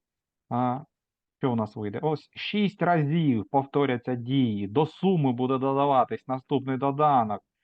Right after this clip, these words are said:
а на кожний наступний буде знаходитись як попередній поділений на п'ять. Шість разів це все повториться, і має сума обчислитись. Вона буде лежати в зміні S. Залишиться її вивести на екран.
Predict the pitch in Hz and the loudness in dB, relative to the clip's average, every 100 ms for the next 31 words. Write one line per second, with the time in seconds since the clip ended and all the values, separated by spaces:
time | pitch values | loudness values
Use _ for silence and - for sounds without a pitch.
0 | _ _ _ _ 127 127 131 - 156 139 | _ _ _ _ 0 2 0 -2 0 0
1 | 131 135 139 - 147 123 117 120 117 127 | 0 -2 -4 -4 -4 -2 -2 -2 -2 -2
2 | 131 139 113 107 104 - 120 - 127 135 | 0 0 -2 -4 -6 -6 -6 0 0 2
3 | 135 127 107 110 113 104 107 101 101 101 | 4 2 2 0 -2 -2 -4 -6 -8 -8
4 | 101 - 101 131 - _ _ - - 185 | -8 -6 -2 0 -2 _ _ -20 -6 -2
5 | 180 170 156 165 135 139 135 117 113 104 | 0 2 4 2 2 0 0 -2 -2 -2
6 | - 127 165 196 220 269 - _ _ _ | -2 0 0 -4 -4 -4 -6 _ _ _
7 | _ _ _ _ - 151 117 120 131 127 | _ _ _ _ -4 0 4 4 2 0
8 | 123 117 123 - _ _ _ _ _ _ | -2 0 0 -2 _ _ _ _ _ _
9 | _ 139 135 - 160 147 110 101 95 113 | _ -2 -2 0 -2 -2 -6 -6 -4 0
10 | 123 117 120 117 - _ _ - 123 135 | 2 2 2 0 -2 _ _ -4 2 2
11 | 135 120 110 107 107 107 101 110 113 104 | 4 2 2 -4 -4 -8 -8 -8 -8 -8
12 | - _ _ - 131 165 180 175 147 113 | -10 _ _ -6 0 2 2 0 -2 -2
13 | 107 117 117 123 120 - 107 107 - 110 | -4 -2 -2 -2 -4 -6 -8 -8 -10 -10
14 | 135 | -10